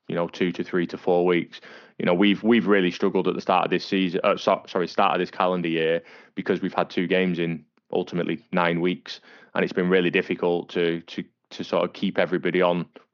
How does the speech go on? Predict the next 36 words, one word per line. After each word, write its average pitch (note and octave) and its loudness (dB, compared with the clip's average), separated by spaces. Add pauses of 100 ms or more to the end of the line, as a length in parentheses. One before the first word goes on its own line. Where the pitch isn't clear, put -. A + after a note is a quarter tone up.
on F#2 -2
the F2+ 2
right F2 0
task, F2+ -2 (280)
you - -8
know, E2+ -2
with, E2+ -2
with F2+ 0
other F2 0
commitments F2 -2
and, F2 -2
and F2+ 0
everything F2 0
else. F2 0
We've G#2+ 2
obviously F#2+ 0
had F2 0
a E2 -4
few E2+ -4
issues E2 -6
with E2+ -4 (360)
venue F2 2
and E2 -2
delays E2+ 0
there E2+ 2
and E2 -4
training F2 -2
and E2 -4
whatnot, E2 -2
which E2 -8
has - -12
played F2 2
a F2 -6
part F#2 2
in E2+ 0
it, E2 -2